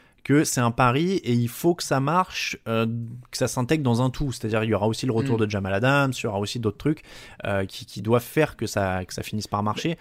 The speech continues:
Speaker 1: Mais c'est plus des petits paris comme ça, que ce soit Dunlap, King ou, euh, ou d'autres.
Speaker 2: Est-ce que c'est, c'est vraiment un énorme risque pour les, pour les Seahawks ? Même pas forcément, je trouve, parce que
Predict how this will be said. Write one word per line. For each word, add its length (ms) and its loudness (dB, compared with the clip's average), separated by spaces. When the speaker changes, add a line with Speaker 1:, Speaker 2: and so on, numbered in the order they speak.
Speaker 1:
Mais 200 0
c'est 140 0
plus 180 -2
des 100 4
petits 220 -6
paris 240 4
comme 180 -2
ça, 260 2
que 60 -18
ce 100 -10
soit 200 0
Dunlap, 460 2
King 260 -2
ou, 200 0
euh, 80 2
ou 120 -4
d'autres. 240 -6
Speaker 2:
Est-ce 140 -4
que 60 0
c'est, 280 0
c'est 140 -4
vraiment 280 0
un 100 2
énorme 300 2
risque 280 -2
pour 140 -2
les, 600 0
pour 160 -2
les 140 0
Seahawks ? 560 4
Même 240 0
pas 160 2
forcément, 400 0
je 80 -8
trouve, 180 -2
parce 180 -4
que 320 0